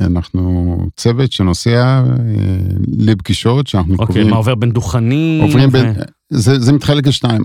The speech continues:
Speaker 1: אחד, זה אנחנו בעצם קובעים, אה, יש לנו יומן, אנחנו ארבעה ימי עבודה, כל יום שמונה,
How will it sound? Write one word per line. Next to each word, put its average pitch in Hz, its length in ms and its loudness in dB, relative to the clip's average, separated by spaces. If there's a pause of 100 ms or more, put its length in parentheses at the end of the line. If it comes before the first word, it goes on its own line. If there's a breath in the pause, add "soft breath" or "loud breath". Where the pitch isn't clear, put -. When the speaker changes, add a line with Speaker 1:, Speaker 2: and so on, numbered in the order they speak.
Speaker 1:
אחד, 180 420 -2
זה 156 240 0
אנחנו 143 220 2
בעצם 135 300 0
קובעים, 127 520 2
אה, 117 40 0 (240)
יש 123 200 -2
לנו 120 340 2
יומן, 117 380 2
אנחנו 107 540 -2
ארבעה 98 360 0
ימי 107 200 2
עבודה, 104 600 0
כל 110 220 -4
יום 104 180 0
שמונה, 101 340 -2